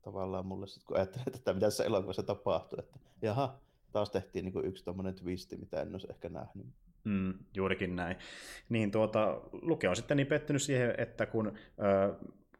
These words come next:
Speaker 2: Ky-, Kylo Ren syntyi, otti, ö, pari niin tuota,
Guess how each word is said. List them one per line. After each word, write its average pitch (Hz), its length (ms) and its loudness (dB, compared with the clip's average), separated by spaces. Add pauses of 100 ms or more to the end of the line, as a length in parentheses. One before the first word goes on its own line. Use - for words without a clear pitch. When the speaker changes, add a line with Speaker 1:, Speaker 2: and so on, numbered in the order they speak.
(160)
Speaker 2:
Ky-, 104 300 6
Kylo 107 220 6
Ren 98 180 2
syntyi, 98 600 0
otti, 98 420 -2
ö, 104 100 0
pari 98 300 4
niin 92 160 -2
tuota, 92 480 0